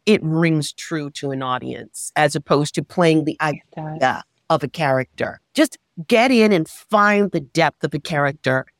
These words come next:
Speaker 1: which leads me to ask you, what type of research do you do when you are performing a character, say the Nefertiti? What, the Nefertiti character, what type of research would you do for
Speaker 2: The
Speaker 1: them?
Speaker 2: character. How can I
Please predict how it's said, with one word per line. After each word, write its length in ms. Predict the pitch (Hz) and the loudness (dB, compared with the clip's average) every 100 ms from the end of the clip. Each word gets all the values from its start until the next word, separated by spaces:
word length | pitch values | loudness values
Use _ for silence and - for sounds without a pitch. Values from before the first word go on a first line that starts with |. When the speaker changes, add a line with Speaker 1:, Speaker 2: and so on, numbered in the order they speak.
| _ | _
Speaker 1:
which 180 | 226 220 | -4 -2
leads 300 | 240 254 277 | 0 0 2
me 100 | 240 | 2
to 100 | 208 - | 2 2
ask 380 | 226 415 - - | 0 0 -4 -2
you, 220 | 196 185 - - | 0 -2 -6 -10
what 240 | 196 285 - - | 0 2 0 -6
type 400 | - 330 415 311 | -2 2 4 4
of 180 | 196 190 | 0 0
research 540 | 202 - 147 127 - | -2 -2 -2 -2 -8
do 80 | 151 | -14
you 240 | 139 139 - | -12 -10 -4
do 240 | 139 127 | -4 -2
when 340 | 135 170 175 | 0 2 2
you 220 | 170 151 156 | 2 2 4
are 300 | 139 123 123 _ _ - | 4 4 -2 _ _ -2
performing 540 | 175 - 151 143 135 | -2 2 2 2 -2
a 60 | 127 | -4
character, 500 | - 135 139 - 139 | 2 2 2 -2 -2
say 340 | - 220 214 - 208 | 2 2 0 -6 -4
the 80 | 196 | 2
Nefertiti? 800 | 196 180 180 165 160 143 120 - _ _ _ _ _ | 4 2 -2 -4 -4 -4 -6 -12 _ _ _ _ _
What, 240 | 180 285 - _ _ 196 | 2 2 2 _ _ -4
the 160 | 196 | 2
Nefertiti 540 | 196 185 180 175 151 - | 2 2 -2 -4 -6 -2
character, 580 | 151 139 131 - 113 143 | 0 0 -2 -2 -2 0
what 400 | 180 247 311 - | 2 4 2 -2
type 260 | 220 202 | -2 -2
of 140 | 185 160 | -2 -4
research 460 | 147 - 127 - | -4 -2 -2 -2
would 180 | 139 - | -10 -8
you 60 | 127 | -6
do 180 | 127 113 | -6 -4
for 140 | 117 | -4
Speaker 2:
The 80 | 123 | -4
Speaker 1:
them? 220 | 123 110 | -4 -4
Speaker 2:
character. 500 | 107 - - - - - - | 0 0 -2 -4 -4 -6 0
How 240 | 214 262 262 | 2 4 0
can 160 | 202 180 - | -4 -6 -2
I 640 | 180 196 214 202 180 165 | 2 2 2 0 -2 -6